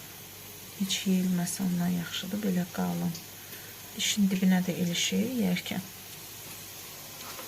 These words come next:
Hamısını ayrı-ayrı bişirdim. Hardasa bir on beş dəqiqə. Ondan sonra qabıqlarından ayırdım.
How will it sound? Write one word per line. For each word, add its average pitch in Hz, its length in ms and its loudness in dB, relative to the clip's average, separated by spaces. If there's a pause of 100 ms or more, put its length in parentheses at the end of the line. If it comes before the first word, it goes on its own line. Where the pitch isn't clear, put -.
(680)
Hamısını 240 420 4
ayrı-ayrı 202 440 4 (120)
bişirdim. 196 580 0 (100)
Hardasa 180 500 -4
bir 196 220 0
on 180 160 -6
beş - 280 -4
dəqiqə. 175 480 0 (1080)
Ondan 190 280 -4
sonra 175 120 -2
qabıqlarından 180 960 0
ayırdım. 165 560 -2